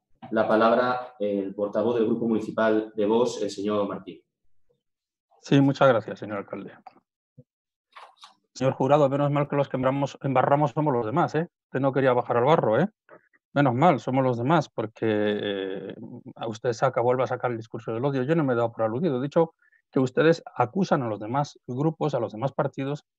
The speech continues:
Speaker 2: de usar el discurso del odio. Nada más. Y lo hacen,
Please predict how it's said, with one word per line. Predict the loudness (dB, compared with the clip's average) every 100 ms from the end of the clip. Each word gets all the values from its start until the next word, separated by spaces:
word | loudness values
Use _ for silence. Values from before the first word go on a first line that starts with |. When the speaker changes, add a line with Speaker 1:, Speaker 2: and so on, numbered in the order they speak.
| _ _ -10
Speaker 2:
de | -4 -2 0
usar | -2 -4 -2 0
el | -2 -4
discurso | -8 -8 -6 -4
del | -4
odio. | -6 -8 -10 _ _ _ _ _ _ _
Nada | 0 2
más. | 2 0 -6 _ _ _ _ _
Y | 4
lo | 8 8
hacen, | 6 4 0